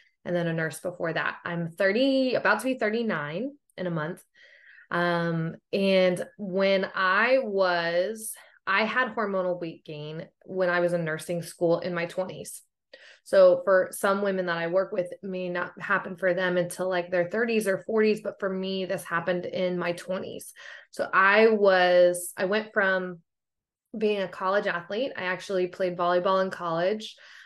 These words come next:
Um, I'm only five five, but, uh, I played, like, back row, if you know anything about volleyball. But I played, uh, college volleyball Division two. So went from,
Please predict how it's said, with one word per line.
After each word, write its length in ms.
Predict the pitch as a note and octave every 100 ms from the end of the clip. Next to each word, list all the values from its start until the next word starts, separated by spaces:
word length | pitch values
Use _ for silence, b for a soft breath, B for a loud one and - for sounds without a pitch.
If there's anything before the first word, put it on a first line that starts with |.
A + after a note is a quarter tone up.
| B
Um, 340 | F#3 F3 F3
I'm 140 | - F3+
only 140 | F#3+
five 280 | G3 F3+ F3
five, 380 | D#3+ D#3+ F3+ C#4 - b b -
but, 300 | F3+ F#3 F3
uh, 280 | E3 D#3+ D#3+
I 80 | F#3
played, 480 | - F#3 F3 E3+ -
like, 160 | E3+
back 240 | F3+ D#3+ -
row, 380 | D3+ D3 G3+ -
if 160 | - F3
you 80 | E3+
know 140 | D#3+
anything 300 | D#3+ E3 E3+
about 240 | D#3+ D#3 D#3+
volleyball. 500 | D3 D3+ D3 F#3+ A3 B B B -
But 260 | F#3 F3
I 120 | F3+
played, 500 | F3 - A3+ A3+ B3+ B3+ -
uh, 360 | F#3+ F3 E3 - _ -
college 280 | G#3 A3+
volleyball 480 | A3 F#3+ F3+ F3+ F3
Division 360 | F3 E3+ G3 G#3+
two. 260 | G3+ E3+
So 180 | E3+ F3
went 400 | E3 F3 G#3 -
from, 640 | - F#3+ F3+ F3 F3 E3+